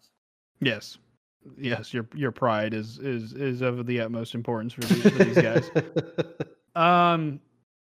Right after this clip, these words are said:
Speaker 1: is there anything else we wanna hit football wise, uh, before, before we move on? I wanted, I wanted to, real quick, we talked on Friday, we, and we mentioned Sean Chivers and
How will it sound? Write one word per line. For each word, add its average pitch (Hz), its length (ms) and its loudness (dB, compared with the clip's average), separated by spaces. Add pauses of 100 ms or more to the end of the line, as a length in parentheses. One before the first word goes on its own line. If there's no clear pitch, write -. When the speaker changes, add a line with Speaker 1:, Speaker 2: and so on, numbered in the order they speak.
(560)
Speaker 1:
is 190 80 -2
there 175 160 4
anything 175 240 2
else 156 180 0
we 156 100 0
wanna 143 200 -2
hit 147 240 -4
football 143 560 0
wise, 139 680 2
uh, 131 340 -4
before, 131 640 -4
before 131 360 -4
we 131 100 -4
move 131 220 -4
on? 127 140 2
I 131 40 0
wanted, 160 380 4
I 135 60 -4
wanted 160 320 4
to, 123 300 2 (760)
real 180 200 4
quick, 127 300 0
we 147 120 -2
talked 165 320 2
on 143 160 0
Friday, 135 280 6
we, 127 200 -2
and 131 120 -2
we 131 80 -2
mentioned 139 300 -2
Sean 135 240 0
Chivers 123 600 0
and 113 240 -10